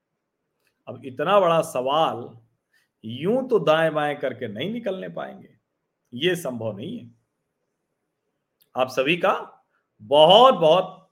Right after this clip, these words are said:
धन्यवाद इस चर्चा में जुड़ने के लिए। सब्सक्राइब अवश्य कर लीजिए, नोटिफिकेशन वाली घंटी दबा दीजिए, लाइक का बटन दबाइए, एट मीडिया हर्ष वीटी टैग करके साझा कीजिए।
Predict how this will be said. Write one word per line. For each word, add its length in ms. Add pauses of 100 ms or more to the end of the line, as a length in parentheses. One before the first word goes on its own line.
(120)
धन्यवाद 520
इस 120
चर्चा 360
में 100
जुड़ने 300
के 100
लिए। 340 (300)
सब्सक्राइब 600
अवश्य 340
कर 180
लीजिए, 420 (380)
नोटिफिकेशन 640
वाली 240
घंटी 320
दबा 240
दीजिए, 300
लाइक 400
का 100
बटन 300
दबाइए, 480 (420)
एट 400
मीडिया 340
हर्ष 300
वीटी 340 (680)
टैग 320
करके 400 (520)
साझा 460
कीजिए। 420